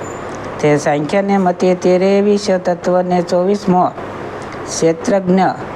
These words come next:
જે જીવ ઈશ્વર રૂપ ચૈતન્ય છે તે રીતે ચોવીસ તત્વ કહ્યા છે. કેમ જે ચૈત સત્યજ્ઞને તે તો અન્યોત આક્ષેપણું છે,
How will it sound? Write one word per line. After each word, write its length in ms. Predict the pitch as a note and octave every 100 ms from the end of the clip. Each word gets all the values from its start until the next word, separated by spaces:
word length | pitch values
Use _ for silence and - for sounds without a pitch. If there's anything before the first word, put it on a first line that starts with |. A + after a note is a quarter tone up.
| - B2+
જે 280 | C3+ D3+ D3
જીવ 340 | D#3 G#3 G3 C3 - - - C3
ઈશ્વર 420 | D3 - G3+ G3
રૂપ 180 | F3+ F3
ચૈતન્ય 640 | F3+ F3 F3+ F#3+ F3 F3
છે 300 | - A#3+ D#3 - - - - - -
તે 260 | D3 F3+ G3+
રીતે 360 | F#3 F3 F#3 F3
ચોવીસ 360 | F3+ F3 G#3+ G#3
તત્વ 340 | F3 F3+ F3+
કહ્યા 400 | F3 F3+ F#3+ G3
છે. 260 | F#3+ E3+ A#2 - - - - - -
કેમ 300 | D3 D3 C#3+
જે 200 | D3 C#3
ચૈત 320 | D3+ C#3+ G3+
સત્યજ્ઞને 920 | F#3+ G3 F3 F#3+ F3+ F3 F3 F3 F3 F3
તે 260 | F3+ F3
તો 480 | E3+ - G3 G3 D#3+ - - - - - - - - - - - - - - - - - - - - - - -
અન્યોત 480 | D3 E3+ G#3 G3+
આક્ષેપણું 720 | G#3+ G3+ G3 G3+ F#3+ F3 F3 F3
છે, 320 | - G#3